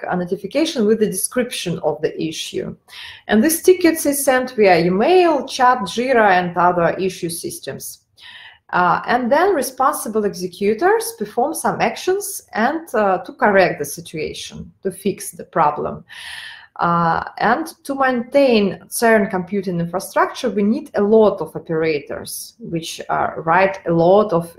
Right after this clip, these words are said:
uh, issue tickets daily. Uh, so, uh, what we want to do next? Uh, what will happen tomorrow? Uh, as all the issue tickets is saved in the database,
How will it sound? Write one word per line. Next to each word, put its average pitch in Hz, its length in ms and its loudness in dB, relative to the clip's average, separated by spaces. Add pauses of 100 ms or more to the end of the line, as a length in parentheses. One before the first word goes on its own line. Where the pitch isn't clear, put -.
uh, - 20 -4 (300)
issue 180 400 -6
tickets 180 480 -2
daily. 160 680 0 (1080)
Uh, 156 500 -2
so, - 720 0 (120)
uh, 151 420 -4 (260)
what 233 500 2
we 285 120 -2
want 254 340 2
to 226 80 -6
do 202 180 -2
next? - 680 -2 (520)
Uh, 151 640 -2
what 214 300 2
will 277 120 4
happen 240 420 2
tomorrow? 190 640 2 (920)
Uh, 170 480 0
as 320 440 4
all 330 320 6
the 294 200 0
issue 269 300 -6
tickets - 520 -6
is - 300 -6
saved 262 460 -2
in 180 120 -4
the 170 100 -2
database, 180 880 0